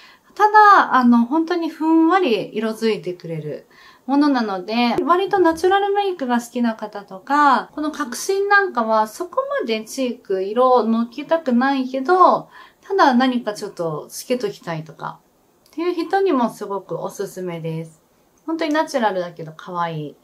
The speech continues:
はい。えー、ニュアンスフェイスカラーになってます。で、どこにでも使えるとは言いつつ、私は結構こういうのはチークにしか使わないので、あんまり目とかリップには使わないかな。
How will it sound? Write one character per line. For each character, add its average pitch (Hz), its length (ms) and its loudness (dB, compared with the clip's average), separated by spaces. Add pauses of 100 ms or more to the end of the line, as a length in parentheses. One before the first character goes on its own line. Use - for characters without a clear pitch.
(560)
は 208 180 -2
い。 - 220 -8 (140)
え 165 400 -8
ー、 165 40 -6
ニ 180 140 -8
ュ 196 40 -8
ア 190 40 -8
ン 185 40 -10
ス - 100 -16
フ 190 80 -14
ェ 180 40 -10
イ 165 40 -10
ス - 100 -20
カ 170 120 -8
ラ - 260 -6 (380)
ー - 20 -6
に 320 180 -2
な 240 120 0
っ 233 100 -8
て 190 80 -6
ま 170 300 -6
す。 - 40 -10
で、 370 120 -2
ど 262 100 0
こ 339 140 0
に 403 320 0
で 370 80 0
も 359 120 4
使 359 220 0
え 370 80 4
る 381 80 -2
と 262 100 0
は 196 100 2
言 240 160 -2
い 254 40 -6
つ 262 180 -8
つ、 196 360 0 (300)
私 359 360 0
は 392 200 6
結 370 180 -6
構 262 160 -2
こ 269 80 0
う - 20 2
い 269 40 2
う - 20 0
の 240 80 0
は 202 80 -6
チ - 160 -4
ー 254 100 -4
ク 220 80 -8
に 196 100 -8
し - 100 -16
か - 120 -10
使 - 180 -12
わ 233 140 -2
な 233 140 0
い 214 80 -8
の 185 100 -10
で、 196 340 -8
あ - 80 -6
ん 330 60 -6
ま 415 140 4
り 403 240 -2
目 349 140 -2
と 320 120 -6
か 170 400 2
リ 247 120 -6
ッ 247 40 -12
プ 208 80 -8
に 185 100 -6
は 165 60 -6
使 - 180 -14
わ 190 100 -6
な 185 100 -10
い 160 100 -12
か 156 80 -14
な。 165 320 -6